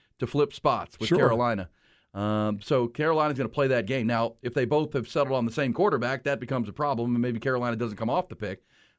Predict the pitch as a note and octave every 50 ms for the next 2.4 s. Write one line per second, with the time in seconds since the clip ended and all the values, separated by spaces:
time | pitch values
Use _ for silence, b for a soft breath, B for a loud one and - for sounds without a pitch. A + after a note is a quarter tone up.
0 | b F2+ F#2+ G2 G2+ G2+ G2+ G2+ G2 A2+ B2+ C3+ D3 D3+ C#3+ A2+ A2+ B2+ B2 A2
1 | C3 C3+ - - B2+ B2 A#2+ C#3 C3 B2 A#2+ - - - G#2+ G#2+ - D3 C3+ -
2 | A#2+ G#2+ G#2 F#2+ F#2 F#2 G#2 A#2